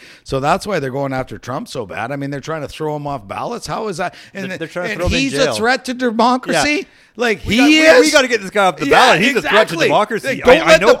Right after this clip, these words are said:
Speaker 1: people
Speaker 2: only
Speaker 1: vote.
Speaker 2: half the country voted for him last
Speaker 1: Exactly.
Speaker 2: time, but he's a threat to democracy.
Speaker 1: Exactly. And don't let people actually vote who they want. We
Speaker 2: Yeah.
Speaker 1: just take him off the ballot. I
Speaker 2: Yeah.
Speaker 1: mean, right there, it shows you it's corrupt as
Speaker 2: Yeah.
Speaker 1: fuck.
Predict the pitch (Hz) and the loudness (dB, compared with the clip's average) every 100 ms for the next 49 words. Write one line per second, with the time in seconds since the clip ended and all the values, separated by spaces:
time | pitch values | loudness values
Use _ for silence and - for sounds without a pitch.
0 | 254 311 - - 214 - 151 160 156 147 | 2 4 4 4 4 2 0 -2 -4 -6
1 | 165 160 147 123 185 185 - 277 - - | -6 -6 -6 -4 -4 -4 -2 -2 0 0
2 | - 147 135 135 147 185 113 135 147 - | 0 -2 -4 -4 -6 -8 -12 -10 -10 -10
3 | 120 110 - - 381 277 370 403 320 240 | -16 -10 -10 -6 -8 -6 -4 -4 -4 -2
4 | 202 180 240 254 240 - 214 247 208 214 | 0 2 2 2 -2 -2 -4 -2 0 0
5 | - 220 143 196 226 190 175 165 160 220 | -2 -6 -2 -2 0 0 0 -2 -2 -2
6 | 220 170 175 175 175 - 214 214 202 180 | -4 -4 -4 -4 -4 0 2 2 -2 -4
7 | 180 180 143 180 226 160 113 170 180 262 | -4 -8 -6 -4 -2 -4 -6 -6 -6 -4
8 | 247 156 170 131 117 160 135 127 127 - | -4 -4 -6 -6 -8 -8 -8 -10 -12 -16
9 | 190 196 226 - 101 85 151 123 - | -14 -14 -14 -16 -16 -16 -16 -16 -18